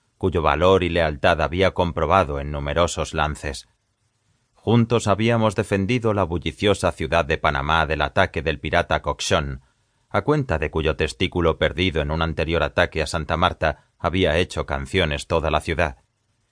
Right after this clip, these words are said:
y tomado un fortín al asalto en Haití, envalentonados por el ron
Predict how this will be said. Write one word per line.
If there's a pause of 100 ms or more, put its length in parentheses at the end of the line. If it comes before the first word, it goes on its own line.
(100)
y
tomado
un
fortín
al
asalto
en
Haití, (420)
envalentonados
por
el
ron